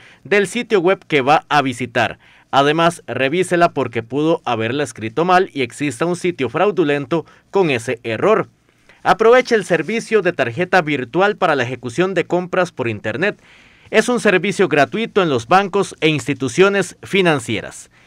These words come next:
Evite ingresar a aplicaciones bancarias utilizando redes como Wi-Fi públicas,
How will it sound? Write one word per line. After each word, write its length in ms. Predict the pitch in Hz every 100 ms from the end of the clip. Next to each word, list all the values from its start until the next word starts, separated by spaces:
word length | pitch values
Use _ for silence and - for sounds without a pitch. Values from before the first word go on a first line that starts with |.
| _ _ _
Evite 400 | 196 214 226 185
ingresar 560 | 170 139 123 156 - -
a 140 | 135
aplicaciones 880 | 139 127 120 107 107 107 139 135 113
bancarias 560 | 113 113 196 190 190
utilizando 580 | 143 120 107 98 120 120
redes 400 | 113 180 185 180
como 200 | - 110
Wi-Fi 460 | 95 107 107 117 107
públicas, 720 | - 226 226 202 175 165 -